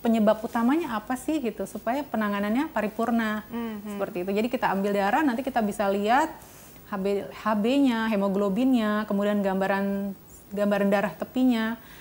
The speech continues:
Speaker 1: Nanti kalau kita sudah dapatkan, kita bisa lagi maju lagi pemeriksaan lebih lanjut lagi,
Speaker 2: Hmm.
Speaker 1: tergantung, eh, apa yang kita pikirkan, yang dokter ke arah mana itu pasien, eh, diagnosisnya gitu, jadi lakukan.
Speaker 2: Hmm.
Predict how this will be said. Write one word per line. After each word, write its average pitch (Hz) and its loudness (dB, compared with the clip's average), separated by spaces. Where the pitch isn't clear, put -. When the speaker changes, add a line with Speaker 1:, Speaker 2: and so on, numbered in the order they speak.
Speaker 1:
Nanti 190 -2
kalau 226 6
kita 208 0
sudah 196 4
dapatkan, 214 4
kita 302 2
bisa 254 6
lagi 277 6
maju 220 6
lagi 269 12
pemeriksaan 233 8
lebih 226 8
lanjut 226 6
lagi, 240 6
Speaker 2:
Hmm. 247 -10
Speaker 1:
tergantung, 226 4
eh, 214 8
apa 208 0
yang 226 4
kita 233 4
pikirkan, 277 4
yang 226 6
dokter 226 4
ke - -2
arah 233 6
mana 262 6
itu 208 -4
pasien, 208 0
eh, 190 -2
diagnosisnya 202 0
gitu, 185 -2
jadi 185 -2
lakukan. 220 -4
Speaker 2:
Hmm. 208 -12